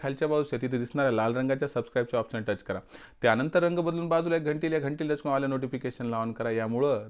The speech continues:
तुमच्या आनंदाचा पारावर राहणार नाही, असे नवनवीन व्हिडिओज तुम्हाला मिळत राहतील. केले ना सबस्क्राईब? नसेल तर एकदा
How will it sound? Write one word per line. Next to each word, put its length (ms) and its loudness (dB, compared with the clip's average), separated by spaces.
तुमच्या 560 -4
आनंदाचा 720 -2
पारावर 580 0
राहणार 400 -2
नाही, 240 -2
असे 240 -2
नवनवीन 540 0
व्हिडिओज 420 0
तुम्हाला 280 -4
मिळत 480 -6
राहतील. 380 -6
केले 180 6
ना 120 0
सबस्क्राईब? 460 0
नसेल 400 -4
तर 60 0
एकदा 200 0